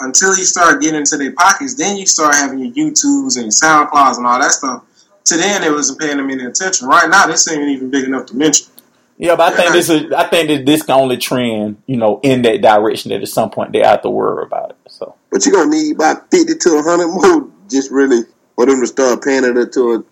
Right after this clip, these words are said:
Speaker 3: paying it any attention.
Speaker 2: No, you
Speaker 1: At
Speaker 2: just
Speaker 1: first
Speaker 2: need one. You just need, you just need the LeBron or the, or the t-, if you get top five people all doing this in one draft, they'll be like, "Whoa."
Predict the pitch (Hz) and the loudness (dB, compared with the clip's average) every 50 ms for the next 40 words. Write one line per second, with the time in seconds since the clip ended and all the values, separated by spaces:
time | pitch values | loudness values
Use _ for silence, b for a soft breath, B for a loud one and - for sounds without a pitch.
0 | _ _ - 147 147 135 127 127 123 101 110 135 139 127 127 123 120 - 160 180 | _ _ 0 2 2 2 2 2 0 2 2 2 2 2 2 0 0 2 2 0
1 | 196 - 147 143 - _ _ _ _ 349 381 392 392 - 370 294 262 240 214 233 | 0 0 -4 -8 -10 _ _ _ _ 0 2 4 4 4 2 2 2 2 2 4
2 | 247 240 233 226 208 202 226 214 180 170 175 220 196 226 233 208 214 220 214 202 | 4 4 4 4 2 2 4 4 2 0 -2 -4 -2 0 0 0 0 0 0 -2
3 | 196 175 143 - _ _ _ _ _ _ _ _ _ _ _ _ _ _ _ _ | -4 -6 -10 -16 _ _ _ _ _ _ _ _ _ _ _ _ _ _ _ _
4 | _ - 165 208 202 220 220 190 202 196 190 165 135 120 - 135 139 147 160 156 | _ -6 -4 -2 0 0 0 2 2 2 2 0 0 0 2 2 4 4 2 2
5 | 127 120 147 143 139 139 135 135 131 127 127 - - 123 120 120 120 - - - | 2 2 2 2 4 4 4 2 2 2 0 0 2 2 2 2 0 -6 -10 -16
6 | _ - - _ 131 127 123 120 107 104 - - - 143 143 180 220 202 196 214 | _ -20 -6 _ 2 2 2 2 -2 -2 -2 2 2 2 2 2 0 -2 2 2
7 | 196 196 - - - - 190 185 180 - - - - 160 147 147 143 139 135 - | 2 2 0 -8 -2 2 2 2 2 0 -4 0 2 4 4 6 6 4 4 2
8 | - 151 127 - 120 113 110 139 131 120 123 117 104 120 113 113 110 110 104 - | -2 -6 -4 -2 -4 -2 2 2 4 4 4 4 2 -2 -4 -2 -2 -4 -6 -4
9 | 107 104 110 117 120 113 104 110 107 104 107 101 - - 117 113 107 101 107 101 | -6 -2 -2 -2 -2 -2 -2 0 2 2 2 2 0 0 2 2 2 0 0 -2
10 | 104 104 98 - - 107 104 - 95 - | -2 -2 -2 -4 -6 -4 -2 -2 -2 -2